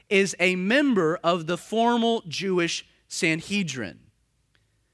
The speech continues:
According to the Talmud, which was written sometime after this,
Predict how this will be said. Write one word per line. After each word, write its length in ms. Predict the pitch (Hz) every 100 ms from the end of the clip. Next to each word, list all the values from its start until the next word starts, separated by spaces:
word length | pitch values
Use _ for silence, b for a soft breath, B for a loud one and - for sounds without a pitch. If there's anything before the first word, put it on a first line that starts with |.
| _ _ _
According 280 | 247 262 214
to 80 |
the 100 | 160
Talmud, 640 | 143 - 160 139 143 135 117
which 180 | 120 127
was 160 | 117
written 240 | 127 117 120
sometime 420 | - 120 120 113
after 440 | - 131 - 120
this, 380 | 98 90 - -